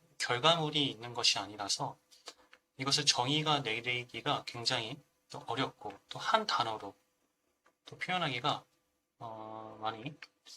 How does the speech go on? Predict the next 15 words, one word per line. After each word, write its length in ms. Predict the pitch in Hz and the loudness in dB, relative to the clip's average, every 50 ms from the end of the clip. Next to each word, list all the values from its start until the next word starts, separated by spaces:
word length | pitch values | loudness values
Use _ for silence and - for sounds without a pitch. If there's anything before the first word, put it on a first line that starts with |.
| - | -20
복잡하고 500 | - - - - 139 139 - 135 117 120 | -4 2 4 4 4 2 -2 -4 -4 -4
좀 160 | 113 - 135 110 | -6 -6 -4 -4
어려운 280 | 107 107 131 147 147 | -4 -2 -2 -2 -2
면이 180 | 139 135 123 113 | -2 -2 -2 0
있습니다. 480 | - - - - 95 95 95 92 - - _ _ _ _ - - _ _ _ _ _ _ - - - - 143 | 2 2 2 0 -2 -12 -12 -12 -12 -14 _ _ _ _ -20 -20 _ _ _ _ _ _ 2 2 2 2 2
만약에 400 | 131 123 127 151 160 156 147 117 | 4 6 6 8 10 8 8 8
예를 180 | 113 131 131 | 6 2 -2
들어서, 500 | 127 127 127 120 - - - 117 117 - _ - - - _ _ _ _ _ _ _ _ _ _ _ | -2 -2 -2 0 0 0 0 -2 -8 -10 _ -20 -20 -20 _ _ _ _ _ _ _ _ _ _ _
어, 380 | - 120 113 110 110 107 107 - _ _ _ - - _ | -8 -6 -6 -6 -6 -8 -12 -16 _ _ _ -20 -18 _
일 260 | - 190 202 208 196 165 | 2 4 4 4 4 4
더하기 280 | - 143 135 131 139 | 4 4 4 6 4
일은 440 | 143 143 170 175 156 165 196 196 - _ _ _ _ - - - | 2 2 2 0 0 -2 -4 -6 -10 _ _ _ _ -16 -8 0
이다, 440 | 127 131 135 139 - 104 107 101 - | 4 4 4 4 4 -2 -4 -4 -6
이런 220 | 113 120 127 120 123 | -6 -4 -4 -4 -4
공식처럼 920 | - - 117 113 - - - - - - 135 131 110 113 117 113 104 98 | -6 -6 0 6 6 6 8 6 4 4 4 -2 -2 -2 -2 -2 -2 -6